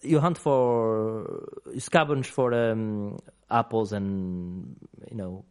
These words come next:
carrots and all of the pumpkins, all of the normal stuff. We can also kill animals and get the, the meat.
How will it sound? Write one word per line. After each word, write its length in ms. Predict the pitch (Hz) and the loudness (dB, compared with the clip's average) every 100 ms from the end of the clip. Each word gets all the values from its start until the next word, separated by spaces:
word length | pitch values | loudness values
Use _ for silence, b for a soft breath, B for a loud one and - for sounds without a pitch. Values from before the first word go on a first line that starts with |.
| - | 2
carrots 460 | 113 104 104 98 | 4 6 4 -2
and 180 | 104 104 | -4 0
all 140 | 107 107 | 0 0
of 120 | 101 | -2
the 120 | 101 - _ - | -6 -8 _ 0
pumpkins, 400 | 117 110 110 113 | 0 0 -2 -2
all 100 | 117 | -2
of 80 | |
the 60 | 113 | -2
normal 240 | 117 110 104 | -4 -4 -4
stuff. 220 | 107 - | -4 -4
We 80 | 120 | -2
can 120 | 127 | -2
also 340 | 120 113 117 110 | -2 -2 -4 -2
kill 260 | - 120 | -2 0
animals 340 | 120 117 110 110 | 0 0 -2 -2
and 120 | 113 | -2
get 160 | 110 110 | -2 0
the, 260 | 107 - 117 | -2 -4 -10
the 80 | 110 | -4
meat. 240 | 127 107 | -4 -4